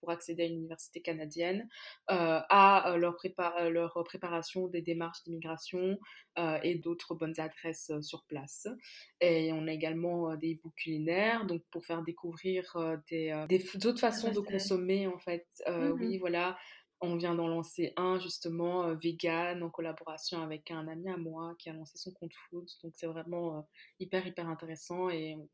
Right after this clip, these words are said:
Speaker 1: tous les bénéfices seront reversés à une association. Donc, il y a toujours un but derrière.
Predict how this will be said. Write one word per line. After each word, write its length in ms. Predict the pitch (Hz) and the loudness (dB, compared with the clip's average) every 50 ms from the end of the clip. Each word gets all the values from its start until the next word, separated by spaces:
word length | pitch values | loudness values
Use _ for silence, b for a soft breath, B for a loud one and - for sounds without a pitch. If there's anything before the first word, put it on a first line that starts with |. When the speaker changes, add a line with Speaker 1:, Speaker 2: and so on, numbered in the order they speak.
| _ - | _ -18
Speaker 1:
tous 140 | - - | -10 -6
les 60 | 180 165 | -6 -4
bénéfices 440 | 165 165 160 160 160 - 180 - | -2 -2 -4 -4 -6 -6 -8 -6
seront 120 | - 165 160 | -6 -6 -6
reversés 340 | 160 156 160 160 - - 165 | -6 -6 -6 -8 -8 -8 -6
à 20 | |
une 40 | 156 | -6
association. 460 | 156 151 - - - 156 151 - 190 | -6 -8 -8 -8 -8 -6 -6 -6 -4
Donc, 160 | 185 170 165 - | -6 -6 -6 -10
il 40 | |
y 20 | 160 | -10
a 40 | 156 | -12
toujours 260 | - - 190 180 180 | -10 -10 -8 -8 -6
un 80 | 165 160 | -6 -8
but 240 | 147 - 170 165 - | -8 -12 -16 -14 -12
derrière. 420 | - 156 151 156 156 156 170 196 | -10 -8 -6 -4 -4 -4 -4 -6